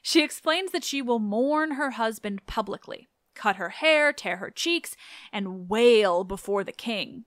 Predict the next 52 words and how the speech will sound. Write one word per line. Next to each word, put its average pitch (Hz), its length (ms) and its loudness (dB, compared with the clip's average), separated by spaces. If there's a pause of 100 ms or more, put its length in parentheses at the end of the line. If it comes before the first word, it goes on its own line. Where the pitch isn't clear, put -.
She 285 420 -6
will 220 360 -2
play 220 460 -2
it 214 100 -2
up. - 280 0 (220)
She - 160 -6
will 277 140 4
convince 269 560 -6
him 339 200 -6
that 208 120 -2
her 202 160 -2
husband 247 480 -2
has 214 200 -8
died. 180 580 -10 (920)
But 247 120 -4
that's 277 220 -4
not 320 160 4
all, 208 320 6
of 196 140 -12
course. 233 280 -2 (220)
She - 220 -2
will 311 240 0
also 320 420 2
ask 254 360 2
him 254 140 -2
to 214 200 -6
allow 202 400 0
her 269 160 -2
to 302 80 -6
give 202 340 -4
Menelaus 208 560 -2
a 202 60 -6
proper 190 480 -6 (140)
burial. 196 560 -4 (500)
She - 260 -4
will 214 180 -2
tell 269 300 2
him 359 140 0
that 370 100 0
Menelaus 330 540 0
died 262 320 4
at 220 140 -2
sea 311 440 -4
and 277 80 -4
that 208 140 -4
she - 140 -8
wishes 214 380 -4
to 196 100 -10
give 233 360 -6
him 226 240 -4
this 202 200 -6
burial 202 600 0